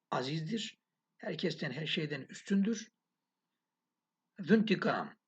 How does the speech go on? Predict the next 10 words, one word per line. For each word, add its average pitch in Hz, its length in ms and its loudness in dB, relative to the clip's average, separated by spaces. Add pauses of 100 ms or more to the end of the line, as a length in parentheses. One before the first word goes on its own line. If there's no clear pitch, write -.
(520)
öcünü 165 360 4
de 214 280 8
alacak 143 540 -2
olandır. - 760 -6 (1040)
Evet. - 300 -6 (2000)
Gördüğünüz 196 440 6
gibi 170 380 0 (200)
bu 147 140 4
ayetlerde 131 560 2
biz 220 320 0